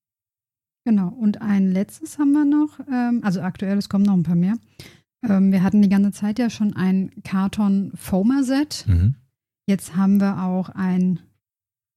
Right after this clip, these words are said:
Speaker 1: ein Allzweck-Set sozusagen, also nicht mit dem Schaumsprüher, sondern mit dem normalen Drucksprüher.
Speaker 2: Den E P N O drei, genau.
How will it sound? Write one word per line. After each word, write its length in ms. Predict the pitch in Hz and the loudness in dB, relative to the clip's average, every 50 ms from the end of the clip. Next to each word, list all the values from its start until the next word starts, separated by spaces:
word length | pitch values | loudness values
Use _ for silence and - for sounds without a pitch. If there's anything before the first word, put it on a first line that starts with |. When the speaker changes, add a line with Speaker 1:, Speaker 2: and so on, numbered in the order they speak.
| _ _ _ _ _ _ | _ _ _ _ _ _
Speaker 1:
ein 280 | 208 190 185 185 - - _ _ _ _ _ _ | -2 -2 0 -2 -2 -6 _ _ _ _ _ _
Allzweck-Set 1000 | 208 214 208 - 262 262 254 - - - _ _ _ _ _ 226 233 - - - _ _ _ _ | 0 0 2 2 0 0 0 -4 -18 -20 _ _ _ _ _ -2 -2 -2 -4 -20 _ _ _ _
sozusagen, 560 | 233 226 208 233 220 220 220 220 226 233 220 | -4 -2 -2 0 0 0 2 2 2 2 2
also 160 | 202 185 175 | 0 0 2
nicht 240 | 190 185 202 - - | 4 4 2 2 2
mit 180 | - 196 180 - | 0 0 2 2
dem 280 | 196 190 185 180 170 - | 2 2 2 0 -2 -6
Schaumsprüher, 640 | - - 196 214 240 - - - - 254 254 240 233 | -4 -2 0 0 0 -2 -6 -6 -2 0 0 0 2
sondern 360 | 208 208 196 190 185 180 180 | 2 2 2 2 2 2 2
mit 100 | 180 175 | 0 2
dem 80 | 190 180 | 2 2
normalen 360 | 180 175 170 170 170 170 175 | 2 2 2 2 2 2 2
Drucksprüher. 580 | 175 226 - - - - - 269 269 277 277 269 | 0 -2 -4 -4 -10 -2 0 2 4 4 2 0
Speaker 2:
Den 120 | - - - | -2 -4 -4
E 60 | 92 | -2
P 80 | - 92 | 0 0
N 100 | 87 80 | 0 0
O 60 | 85 | -2
drei, 300 | 76 - 80 85 98 120 | -6 -4 -2 0 0 0
genau. 360 | 120 98 87 85 92 110 127 | 0 0 -2 0 0 -2 -4